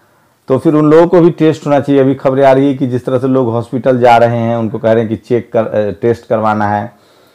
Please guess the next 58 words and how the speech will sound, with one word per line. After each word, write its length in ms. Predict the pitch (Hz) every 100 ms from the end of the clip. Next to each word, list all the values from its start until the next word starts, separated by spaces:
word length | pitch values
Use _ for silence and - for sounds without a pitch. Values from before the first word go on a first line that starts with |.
| _ _ _ -
उनसे 220 | 113 131
पूछा 220 | 113 123
जा 60 | 127
रहा 120 | 127
है 60 | 120
कि 120 | 123
क्या 200 | - 120
आप 80 | 110
विदेश 360 | 101 98 117
दौरा 300 | 110 117 117
पर 180 | 113 120
गए 180 | 113 117
हैं, 320 | 117 117 104
विदेश 300 | 98 107 110
से 160 | - 120
आए 240 | 113 113
हैं, 280 | 110 113 113
तो 160 | - 98
उनको 200 | 92 98
टेस्ट 420 | - 117 110 120
नहीं 180 | 113 110
किया 160 | 110
जा 80 | 107
रहा 80 | 107
है। 60 |
लेकिन 280 | 110 123 117
बहुत 280 | 101 123 131
लोग 240 | 131 123
हैं 200 | 117 139
जो 100 | 123
international 680 | 120 110 113 104 - 123 123
airport 540 | 113 113 - 131 139 135
पर 200 | 120 104
भी 180 | 110
गए 80 | 92
हैं, 420 | 95 87 82 82 _ _ _ _ _ _ _ _ _ _ -
अ, 320 | 90 92 92
domestic 420 | 123 123 - 135
airport 400 | 127 107 120 117
पर 160 | 123 110
भी 120 | 113
गए 100 | 113
हैं, 180 | 113 107
तो 100 | 104
क्या 200 | 120 110
उनका 360 | 107 107 131
भी 120 | 123
test 320 | 127 127 123 123
जारी 320 | 127 117 120
है? 160 | 127
इस 120 | 131 -
सब 140 | 190
मामले 320 | 170 160 175
को 80 | 170
लेकर 180 | 165 160
बहुत 300 | 131 147 151
confusion 720 | 139 127 - 127 120 135 117
है 340 | 110 107 180